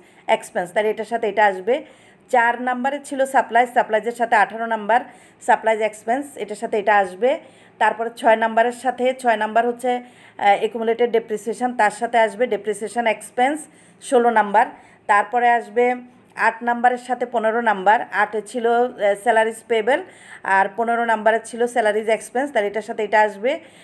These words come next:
এরপরে আসবে দশ নাম্বারের সাথে আসবে, আহ, ইন্টারেস্ট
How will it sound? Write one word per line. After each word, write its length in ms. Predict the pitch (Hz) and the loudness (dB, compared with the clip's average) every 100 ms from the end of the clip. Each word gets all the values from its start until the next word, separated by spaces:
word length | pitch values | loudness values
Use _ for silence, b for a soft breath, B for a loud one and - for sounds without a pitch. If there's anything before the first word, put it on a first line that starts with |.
| B - | B -4
এরপরে 400 | 208 208 220 220 | -2 2 4 6
আসবে 520 | 208 196 196 254 320 B B B | 4 0 -2 -2 -2 B B B
দশ 320 | 180 208 214 240 | 2 2 2 -2
নাম্বারের 340 | 226 233 240 | 0 2 0
সাথে 320 | 240 240 240 | 0 -6 2
আসবে, 460 | 240 208 208 247 294 | 2 2 0 2 2
আহ, 840 | 359 - _ _ _ _ - 208 | 0 -10 _ _ _ _ -4 -2
ইন্টারেস্ট 460 | 220 226 240 269 | -2 -2 0 0